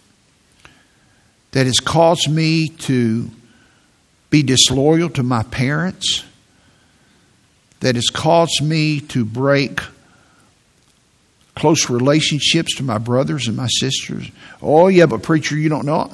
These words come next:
Well, they're not here. I'm talking to you. You got five percent, take care of your five percent. And don't go into it saying, "Well, now,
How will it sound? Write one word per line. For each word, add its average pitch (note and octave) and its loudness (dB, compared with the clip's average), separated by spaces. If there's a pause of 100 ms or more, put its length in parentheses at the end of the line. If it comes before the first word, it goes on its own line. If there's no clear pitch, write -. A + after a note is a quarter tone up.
(120)
Well, C3+ 0
they're F3+ 2
not B3+ 2
here. F#3 2
I'm C3 -2
talking D#3+ 0
to D3 -2
you. C3+ -2 (2000)
You D3 0
got F3 6
five E3 4
percent, F3+ 0
take C3 0
care D3+ 0
of C#3+ -2
your D3+ -2
five C#3+ 0
percent. A#2+ -2
And B2+ 0
don't F3+ 2
go G3 6
into D#3+ 2
it B2 -4
saying, C3 -4
"Well, D3 6
now, C#3+ 0